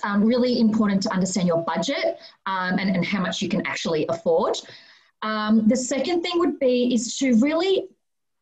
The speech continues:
understand what it is that you want from your home. How do you and your family, um, use your home currently?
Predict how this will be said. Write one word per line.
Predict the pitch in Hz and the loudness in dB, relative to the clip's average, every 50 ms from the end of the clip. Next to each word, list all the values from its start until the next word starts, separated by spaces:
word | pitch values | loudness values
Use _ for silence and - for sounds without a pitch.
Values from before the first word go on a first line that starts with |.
| - | -6
understand | 240 254 269 277 294 294 - - - - 247 214 196 180 180 185 180 | 0 2 2 2 2 0 -4 -6 -6 -4 -4 -2 -2 0 0 0 0
what | 202 233 247 | 0 0 0
it | 285 294 | 0 0
is | 285 - | 0 0
that | 285 254 254 | 0 0 0
you | 240 214 | 0 0
want | 185 185 185 - - | 0 -2 -4 -6 -4
from | - 226 196 | -2 0 0
your | 175 175 | 0 -2
home. | 180 180 180 160 151 139 151 156 - | -2 -4 -2 -2 -2 -4 -4 -6 -8
How | - - - 214 208 214 226 233 233 226 226 - - - 190 | -8 -6 -4 -4 -2 -2 -2 -2 -2 -2 -4 -4 -4 -4 -2
do | 196 214 | 0 0
you | 208 196 196 196 190 185 202 202 196 | 0 0 0 0 0 0 0 0 0
and | 180 | 0
your | 170 170 | -2 -4
family, | 170 - 190 180 180 180 175 170 165 165 165 - - - _ - | -6 -6 -6 -4 -2 -2 -2 -2 -2 -2 -4 -4 -6 -10 _ -8
um, | 156 156 151 156 - | -6 -4 -4 -4 -4
use | 160 175 185 196 190 220 | -2 -2 -2 -2 -2 -2
your | 196 185 | -2 -2
home | - 208 180 175 185 | -2 -4 -2 -2 -4
currently? | - - 196 202 240 233 262 320 | -4 -4 -4 -4 -4 -4 -4 -4